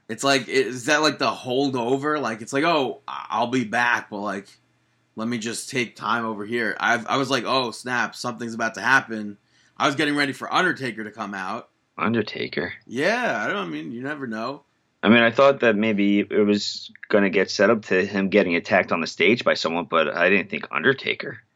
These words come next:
Speaker 1: I thought Undertaker would be there.
Speaker 2: Why would you think Undertaker?
Speaker 1: 'Cause that's, like, the last match that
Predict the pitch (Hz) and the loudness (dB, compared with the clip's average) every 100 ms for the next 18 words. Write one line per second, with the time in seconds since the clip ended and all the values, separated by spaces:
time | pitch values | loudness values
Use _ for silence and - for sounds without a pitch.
0 | _ _ - 101 95 98 113 120 131 143 | _ _ -14 -10 -8 -8 -8 -10 -8 -8
1 | 135 147 139 104 87 82 76 85 78 69 | -8 -10 -12 -14 -14 -14 -18 -18 -16 -18
2 | 62 - _ _ _ _ _ _ - 90 | -18 -20 _ _ _ _ _ _ -2 2
3 | 104 113 123 107 104 113 - - - - | 4 2 0 2 2 0 -4 -8 -8 -10
4 | 113 - 123 - 110 98 107 117 117 104 | -10 -12 -14 -12 -10 -8 -8 -8 -10 -12
5 | 110 113 113 - 101 101 95 | -10 -8 -10 -12 -14 -14 -14